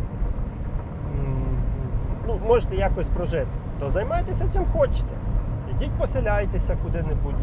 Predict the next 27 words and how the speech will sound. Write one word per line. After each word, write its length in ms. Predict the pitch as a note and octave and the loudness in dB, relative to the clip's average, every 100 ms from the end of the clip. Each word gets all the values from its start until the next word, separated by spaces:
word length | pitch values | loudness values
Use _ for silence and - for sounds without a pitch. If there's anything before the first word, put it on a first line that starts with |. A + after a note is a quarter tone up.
| - | 0
собі, 200 | D#3 D#3+ | 0 0
живіть, 460 | E3 A3 C#4+ - | 0 0 0 2
насу-, 240 | F3 - F3 | 4 4 2
працюйте, 600 | F#3 F3 A3+ A#3+ - F3 | 0 0 0 0 2 4
насолоджуйтесь 800 | D#3+ - F#3 G3 F3 E3+ F3+ | 4 4 4 2 2 2 2
життям, 360 | E3 D#3+ G3+ G3 | 2 0 0 0
потім 300 | F#3+ F3+ F3+ D#3 - - - - | 0 0 0 -2 -4 -6 -6 -2
підете 760 | E3+ E3+ D#3+ D#3+ D3+ C#3+ C3+ C3+ C3+ | 0 0 0 0 2 2 4 4 2
оформлятися. 680 | C#3 D3 C#3+ B2+ G#2 - - - - - - - - - - - - - A#2+ | 2 0 2 2 0 -2 -4 -4 -6 0 2 2 2 0 2 2 0 -2 0
Е, 40 | - | 0
тим 120 | D#3 | 2
більше, 280 | B2+ - - G3+ | 2 2 0 0
ну, 180 | F#3+ C#3+ | 0 0
це 140 | F3 | 0
стосується 500 | E3 E3+ F#3+ F3+ F#3 | 0 0 2 2 2
тих, 160 | - F#3+ | 2 0
в 100 | - | 0
котрих 380 | D#3+ F3 D#3 D#3+ | -2 -2 -2 0
є 60 | |
якийсь 300 | D#3+ E3+ D3 | 2 2 -2
там 200 | - - | -2 0
кеш 200 | - D3 | 2 2
в 100 | C#3+ | 2
кишенях, 440 | - C#3 F3 F3 C3 - | 2 2 2 0 -2 0
які 140 | C#3+ | 0
можуть 280 | C#3 C3+ - | 2 0 0
платити 460 | B2+ B2 - B2 | 0 2 2 0